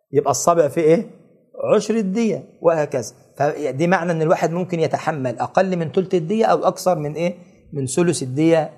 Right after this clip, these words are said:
الكاملة. فالعاقلة تتحمل معاه إذا تحمل ثلث الدية فصاعدا في شيء فعله خطأ أو شبه عمد، سواء كان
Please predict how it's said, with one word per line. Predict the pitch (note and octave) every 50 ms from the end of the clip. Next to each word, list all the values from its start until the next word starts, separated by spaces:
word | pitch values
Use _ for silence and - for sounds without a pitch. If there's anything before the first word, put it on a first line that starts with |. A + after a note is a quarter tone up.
| -
الكاملة. | D#3 D#3+ - - C#3 A#2+ A#2+ A2 F#2 - - _ _ _ _ _ -
فالعاقلة | D3+ D#3 - B2+ C#3 - - G#3 G#3+ G#3
تتحمل | - - F3 - - F#3+ - G3+ G#3+ G#3 G3+ G3+ F#3 F3
معاه | F3 E3 - E3+ G3 G#3
إذا | A3 - F3+ D3+ D#3+
تحمل | C3+ - C#3+ - - F#3 G3 F#3 E3+ D#3 C#3+ B2+ B2+ - - - - _ _ - -
ثلث | - G#3+ G#3 G#3 D#3 - E3+
الدية | D#3+ D3 D3+ G3 G3 F3 D#3
فصاعدا | C3+ - D3+ C3 - - D#3 C#3+ C3 F3 G3+ F#3+ F3+ E3 E3+
في | E3 - - C#3
شيء | - - G3+ G#3 F#3+ -
فعله | - - D3 B2+ B2+ C#3+ D#3+ F3+ F3 D#3+ D3+
خطأ | - - G3+ G#3 - A3 - - A3+ B3 B3+ -
أو | E3+ E3+
شبه | - - F#3 F3 - C3
عمد، | A#2+ G2 A2+ G2+ F2+ - -
سواء | - - C3+ E3 - -
كان | - - B2+ A#2 A#2